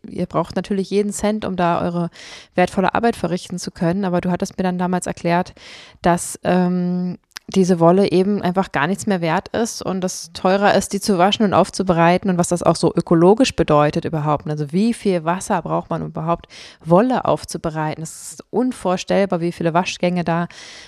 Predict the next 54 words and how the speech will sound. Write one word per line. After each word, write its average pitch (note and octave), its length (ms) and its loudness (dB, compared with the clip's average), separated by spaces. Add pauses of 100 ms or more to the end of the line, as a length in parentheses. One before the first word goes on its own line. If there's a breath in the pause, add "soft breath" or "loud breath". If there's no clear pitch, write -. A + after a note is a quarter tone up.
(120)
ähm, F3 600 0
vonnöten F#3 600 4
sind, D#3+ 280 0
bis - 140 -6
die - 140 -4
eben E3 100 -2
nutzbar F3+ 400 -2
gemacht D3+ 400 -2
ist. F3+ 280 -2 (440 loud breath)
Und, E3 460 -2
äh, E3+ 280 0
das E3+ 200 -2
ist F3 120 -4
wirklich F3+ 280 -4
so F3 160 2
das F3 140 -2
traurige F3 760 2 (100)
Beispiel, E3+ 440 0
was F3+ 140 0
du E3+ 60 -8
gerade E3+ 180 0
gesagt D#3+ 320 0
hast. F#3+ 120 -4
Es - 160 -8
wird F3 140 -4
einfach D#3+ 260 -4
gar D3+ 140 -2
nicht D#3+ 120 -4
mehr D#3 100 -6
benutzt, F3 340 -4
aber D#3+ 160 -2
dennoch E3 420 0
müssen E3 260 -4
sie D#3+ 120 -8
eben - 160 -6
geschoren F3+ 420 -2
werden. D3 300 -6
Also D3 220 -6 (360 loud breath)
dieser, D#3+ 380 0 (160)
dieses E3+ 240 0
Bild G3+ 240 4
von F#3 180 -2
diesem F3 220 -4
Berg E3+ 260 2
von F3 200 -6
Wolle F#3 340 2
geht F3+ 200 -6
mir F3 120 -6
gar D#3+ 160 -4
nicht F3 160 -10
mehr - 120 -6
aus E3 60 -6
dem E3+ 140 -12
Kopf - 260 -8